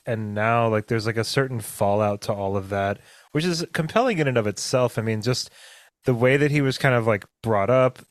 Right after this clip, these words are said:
the rest of his, uh, life with, with Cassius and seeing all this stuff go down in the Rim, and then the kind of, like, dynamics between him and his kind of extended family. A lot of it kind of lines up with how he's acting, but I don't think by any means that it excuses it,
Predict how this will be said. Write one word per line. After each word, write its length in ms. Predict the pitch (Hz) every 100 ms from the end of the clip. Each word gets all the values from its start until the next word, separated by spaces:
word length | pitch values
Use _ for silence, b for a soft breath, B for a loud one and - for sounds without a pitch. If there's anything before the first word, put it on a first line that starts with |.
| -
the 200 | 107 101
rest 320 | 107 110 -
of 80 | 113
his, 380 | 117 101 - -
uh, 220 | 123 101
life 320 | 98 104 - -
with, 280 | 107 - -
with 140 | 104
Cassius 500 | - 110 101 113 104
and 120 | 107
seeing 240 | - 107 101
all 80 | 98
this 140 | 101
stuff 200 | - 104
go 120 | 110
down 180 | 98 95
in 80 | 92
the 80 | 92
Rim, 320 | 135 147 143
and 80 | 110
then 240 | 113 104 B B B B _ 139
the 420 | 113 127 120 113
kind 180 | 147 143
of, 60 |
like, 120 | 131
dynamics 520 | 123 117 104 104 110 -
between 300 | - 117 98
him 260 | 110 104
and 80 | 104
his 120 | 101
kind 180 | - 107
of 60 | 98
extended 500 | - - 104 101 95
family. 600 | - 98 101 113 117 120 _ _ _ -
A 60 | 123
lot 220 | 120 135
of 120 | 175
it 140 | 185 151
kind 180 | 156
of 100 | 143
lines 320 | 117 113 110 104
up 220 | 107 -
with 360 | 107 101 - -
how 240 | - 113
he's 160 | 113 104
acting, 340 | 101 101 127
but 120 | 110 104
I 60 |
don't 120 | 117
think 240 | 113 123 -
by 180 | 107 104
any 180 | 104 104
means 260 | 104 101
that 120 | 107 98
it 60 |
excuses 640 | 95 - - 143 135 107
it, 220 | 95 92